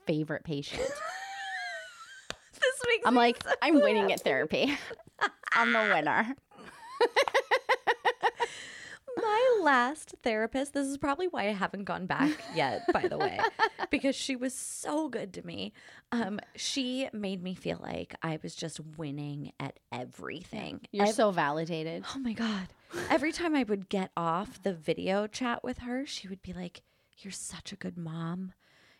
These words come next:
Speaker 2: You're doing everything right. You're doing the work. Like, you got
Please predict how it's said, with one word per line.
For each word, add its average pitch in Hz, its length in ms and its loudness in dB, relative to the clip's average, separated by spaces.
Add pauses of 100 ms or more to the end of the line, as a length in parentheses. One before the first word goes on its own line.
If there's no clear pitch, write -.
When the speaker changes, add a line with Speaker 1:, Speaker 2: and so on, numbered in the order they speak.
Speaker 2:
You're 196 160 -4
doing 196 380 -8 (100)
everything 190 600 -6
right. 180 240 -4
You're - 140 -8
doing 208 380 -8
the - 120 -8 (160)
work. 190 440 -4
Like, 185 180 -10
you 185 160 -16 (200)
got 190 180 -6